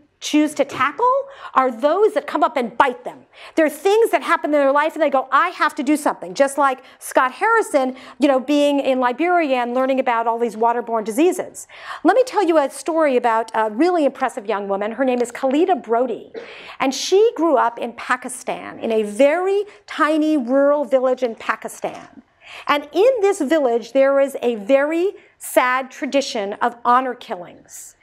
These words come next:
Basically, this means that if a girl does something that her elders think brings dishonor to the family, like wanting to marry someone who's not the person they want, they can decide to murder her.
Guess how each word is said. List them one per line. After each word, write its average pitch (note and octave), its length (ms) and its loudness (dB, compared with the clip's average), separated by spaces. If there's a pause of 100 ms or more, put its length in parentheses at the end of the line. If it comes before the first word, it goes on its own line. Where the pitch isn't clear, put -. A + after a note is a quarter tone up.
(500)
Basically, A4 480 4
this E4+ 240 -2
means G3 580 -2 (300)
that - 300 0
if B3+ 140 0
a A#3+ 60 2
girl E4 480 0
does F#4 320 0
something G3+ 680 -8 (240)
that C4 140 0
her B3 440 -2
elders D4 540 0
think - 460 -4 (560)
brings D4 300 2
dishonor D4 400 -2
to D#4 100 -8
the D4 120 0
family, D#4+ 500 -2
like G#3+ 260 0
wanting A#3+ 280 0
to B3+ 60 0
marry A#3+ 300 0
someone D4+ 520 0
who's B3 420 -2 (160)
not B3 220 0
the C#4+ 40 0
person C#4 360 -2
they B3+ 120 2
want, B3+ 540 0 (500)
they D4+ 140 6
can F#4+ 140 -8
decide B3 500 -2 (140)
to C#4+ 100 -2
murder A3+ 300 -2
her. - 240 -14